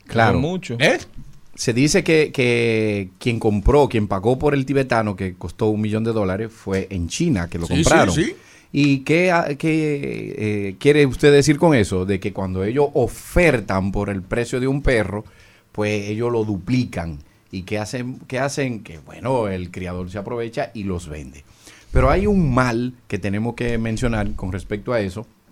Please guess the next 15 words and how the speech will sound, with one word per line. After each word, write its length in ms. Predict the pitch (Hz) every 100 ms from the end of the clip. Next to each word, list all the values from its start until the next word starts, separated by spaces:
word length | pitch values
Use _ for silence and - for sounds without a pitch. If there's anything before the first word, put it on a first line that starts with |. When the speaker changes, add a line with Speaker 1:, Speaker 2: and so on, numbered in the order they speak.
| _ _ _ _ - - - -
Speaker 1:
que 400 | 127 127 131 -
hoy 220 | 123 117
en 100 | 131
día 260 | 139 135 117
los 420 | 117 104 95 - -
criadores 600 | 101 98 95 110 123 127
irresponsables 680 | 120 123 127 123 120 117
se 60 | 104
están 200 | 104 110
aprovechando 600 | 113 107 107 101 110 117
de 60 | 110
esa 120 | 110
situación 540 | 123 117 120 120 113
y 60 | 123
están 420 | 95 113 127 135